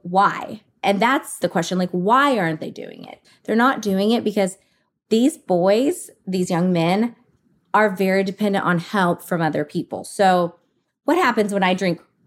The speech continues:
water after water and I am, you know, drinking a soda that has caffeine in it, and then I have coffee and I have to go to the bathroom?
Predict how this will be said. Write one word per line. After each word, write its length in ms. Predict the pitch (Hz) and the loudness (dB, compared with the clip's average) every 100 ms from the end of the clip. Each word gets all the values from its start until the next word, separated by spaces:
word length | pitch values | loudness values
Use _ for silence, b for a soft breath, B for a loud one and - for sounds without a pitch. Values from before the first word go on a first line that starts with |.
| - | -4
water 360 | 196 196 190 | 2 4 2
after 280 | 170 180 180 | 0 -2 -2
water 400 | 165 151 151 - - | 0 0 -2 -4 0
and 340 | 175 165 165 | 2 2 0
I 540 | - 165 170 170 165 - | 0 2 4 2 0 0
am, 220 | 170 165 B B - | -2 -2 B B -6
you 80 | |
know, 80 | 160 | -4
drinking 340 | 165 262 247 214 | 0 0 2 -2
a 40 | |
soda 320 | 220 226 214 | 2 2 4
that 100 | 196 | 2
has 160 | 190 185 | 0 0
caffeine 400 | 226 220 220 214 | 0 0 0 0
in 120 | 196 | 2
it, 80 | 196 | 2
and 100 | 170 | 2
then 80 | 165 | 0
I 60 | 160 | 0
have 180 | - | -4
coffee 560 | - 247 240 240 220 208 | 0 0 0 -2 -2 0
and 200 | 165 160 b b b b _ - - | 0 -4 b b b b _ -16 -4
I 140 | 220 233 | 0 0
have 300 | 233 180 180 | 0 -2 -2
to 60 | - | -2
go 160 | 185 | -2
to 60 | 185 | -2
the 140 | 185 | -2
bathroom? 540 | 170 196 415 208 - | 0 0 0 -4 -6